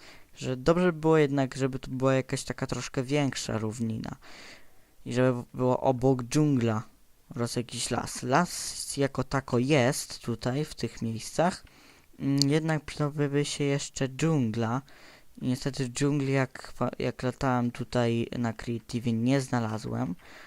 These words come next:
E, jedynie co znalazłem góry, które naprawdę też się, o właśnie, takie góry,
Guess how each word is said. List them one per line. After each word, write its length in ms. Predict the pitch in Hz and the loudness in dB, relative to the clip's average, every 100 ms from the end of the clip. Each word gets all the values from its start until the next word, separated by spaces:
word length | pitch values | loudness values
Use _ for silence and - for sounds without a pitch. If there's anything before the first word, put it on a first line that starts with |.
| - - - - | -20 -20 -20 -6
E, 200 | 123 117 | -2 0
jedynie 500 | 120 120 127 127 120 | 0 0 2 4 2
co 460 | - - 131 117 107 | 0 0 4 4 2
znalazłem 720 | 110 107 110 110 113 107 110 | 0 0 0 0 0 0 0
góry, 420 | 110 127 123 107 | 0 2 2 0
które 240 | - 113 | -2 -2
naprawdę 400 | 110 110 120 117 | -2 0 0 0
też 220 | - 120 | 0 -2
się, 200 | - - | -2 -4
o 60 | 113 | -2
właśnie, 500 | 107 104 - 113 123 - | -2 -4 -4 -2 -4 -4
takie 240 | 117 113 | -6 -2
góry, 280 | 113 127 185 | 0 2 0